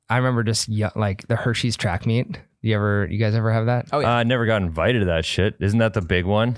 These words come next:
Speaker 1: No,
Speaker 2: Yeah.
Speaker 1: you do. It's a, it's like a local thing, and then you can go to, like, Hershey, Pennsylvania for
Speaker 2: Mm-hmm.
Speaker 1: the nationals
Speaker 3: What's
Speaker 1: or
Speaker 3: the one you
Speaker 1: whatever.
Speaker 3: gotta get invited to?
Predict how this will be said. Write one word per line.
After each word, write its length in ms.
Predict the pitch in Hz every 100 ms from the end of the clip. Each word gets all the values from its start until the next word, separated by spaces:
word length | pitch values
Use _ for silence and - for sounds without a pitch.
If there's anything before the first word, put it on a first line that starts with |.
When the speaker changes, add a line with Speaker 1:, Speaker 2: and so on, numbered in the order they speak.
| -
Speaker 1:
No, 300 | 175 196 160
Speaker 2:
Yeah. 80 | 170
Speaker 1:
you 60 |
do. 160 | 156 185
It's 160 | 147
a, 180 | 156 127
it's 100 | 127
like 120 | 139
a 80 | 117
local 340 | 101 107 107 101
thing, 240 | 101 101
and 100 | 98
then 120 | 101
you 100 | 101
can 200 | 104 110
go 140 | 101 95
to, 60 |
like, 160 | 92 92
Hershey, 320 | 101 101 107
Pennsylvania 800 | 107 101 101 92 92 90 90 113 _ - -
for 60 | 160 135
Speaker 2:
Mm-hmm. 60 |
Speaker 1:
the 180 | 98 95
nationals 460 | 90 90 95 - 107
Speaker 3:
What's 140 | 110
Speaker 1:
or 20 |
Speaker 3:
the 80 | 107
one 140 | 151 151
you 60 |
Speaker 1:
whatever. 80 | 135 135
Speaker 3:
gotta 80 |
get 140 | 123 123
invited 500 | 95 85 95 95 78
to? 280 | 82 80